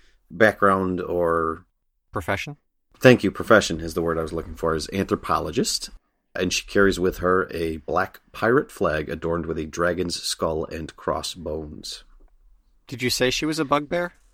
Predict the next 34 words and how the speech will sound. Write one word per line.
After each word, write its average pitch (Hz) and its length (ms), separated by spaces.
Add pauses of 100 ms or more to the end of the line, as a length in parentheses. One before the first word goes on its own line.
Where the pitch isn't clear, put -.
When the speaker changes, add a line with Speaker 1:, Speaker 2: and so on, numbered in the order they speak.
(100)
Speaker 2:
Did 123 120
you 123 60
say 127 120
that 147 140
part? - 140 (340)
Speaker 1:
I 98 80
did. 87 360 (680)
I 92 60
did. 87 360 (760)
I 87 40
thought 85 200
I 80 40
did. 80 220 (120)
Speaker 2:
Okay. 117 200 (520)
And 139 200
you 147 120
said, 185 280 (140)
you 147 160
said 151 240
instrument 135 540
of 107 160
choice. 80 540 (120)
Is 160 300
the 180 100
triangle 170 580
her 185 160
instrument 190 500
of 180 100
choice? 196 540 (1040)
Can 147 160
you 139 120
confidently 139 560
say 143 220
that? 160 220